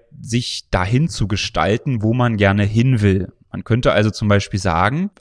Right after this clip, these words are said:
alles, was in der G M B H und Co. K G ist, ist immer zwingend gewerblich. Ähm, und das kennt man ja bei Personengesellschaften so eigentlich nicht. Normalerweise kommt's ja da wirklich auch darauf an, was man macht.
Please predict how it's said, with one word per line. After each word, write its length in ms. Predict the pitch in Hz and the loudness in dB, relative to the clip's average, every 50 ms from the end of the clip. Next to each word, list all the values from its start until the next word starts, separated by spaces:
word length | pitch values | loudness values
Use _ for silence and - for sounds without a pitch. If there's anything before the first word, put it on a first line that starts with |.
| - | -6
alles, 500 | - - 151 175 180 - - - - - - | -4 -2 0 0 0 -2 -2 -6 -8 -8 -4
was 400 | - 92 107 156 - - - - | 0 0 0 0 0 -4 -10 -8
in 280 | - - 139 156 165 | -4 -2 -2 -2 0
der 160 | 135 135 127 120 | 0 0 0 0
G 180 | 113 120 123 | 2 2 2
M 80 | 127 123 | 2 2
B 140 | 117 107 107 | 0 0 0
H 120 | 110 110 | 0 -2
und 140 | 107 104 - | -2 -2 -2
Co. 160 | - 139 135 | -2 -2 -2
K 180 | - - 120 107 | -2 -2 -4 -4
G 200 | 101 98 98 92 | -4 -4 -8 -8
ist, 580 | - - 123 170 240 226 - - - - - _ _ _ | -6 -2 -2 -2 -2 -2 -6 -10 -12 -16 -20 _ _ _
ist 260 | - 131 135 - - - | -4 -2 -2 -2 -4 -2
immer 360 | 156 185 180 185 185 185 180 | -2 0 0 0 -2 -4 -6
zwingend 580 | - - - 123 123 131 160 160 - - - | -6 -4 -2 0 0 0 0 -2 -4 -8 -8
gewerblich. 800 | - 98 85 95 92 98 101 - - 95 92 - - - - _ _ - - | -10 -6 -6 -4 -6 -6 -8 -8 -8 -10 -10 -10 -12 -18 -20 _ _ -6 0
Ähm, 280 | 107 104 107 104 104 107 | 2 4 4 4 2 0
und 140 | 104 104 - | -2 -2 -2
das 160 | - - - | -2 -2 0
kennt 220 | - 151 156 139 | 0 -2 0 0
man 100 | 143 131 | -2 0
ja 140 | 131 131 131 | 0 0 0
bei 180 | 113 117 113 110 | 2 2 2 2
Personengesellschaften 1120 | - 113 110 98 104 101 110 135 156 143 123 110 113 117 113 - 127 117 - - 113 98 | 2 0 -2 -2 -2 -2 -2 -2 0 -2 0 2 2 2 2 0 -4 -6 -4 -6 -6 -4
so 260 | 98 104 110 127 - | -2 -2 0 0 0
eigentlich 480 | 104 104 104 107 104 98 101 95 - | 0 0 0 -2 -6 -12 -12 -14 -8
nicht. 360 | - 98 104 104 - - _ 98 | -4 -2 -2 -2 -2 -8 _ -12
Normalerweise 580 | 92 90 95 98 104 110 110 113 110 107 104 | -12 -8 -4 2 2 4 4 4 2 2 0
kommt's 240 | - 110 110 113 - | -4 -6 -6 -4 -2
ja 80 | 117 104 | 0 2
da 160 | 104 98 98 | 2 0 0
wirklich 240 | 101 98 110 - - | -2 -8 -10 -12 -12
auch 100 | 101 - | -12 -6
darauf 340 | - 101 101 98 - - | -4 0 0 0 -2 -2
an, 140 | - 101 107 | -10 -8 -4
was 160 | 104 101 - | -4 -4 -4
man 160 | - 95 92 92 | -4 -10 -10 -6
macht. 420 | 95 110 160 - - - - | -4 -4 -4 -4 -8 -16 -20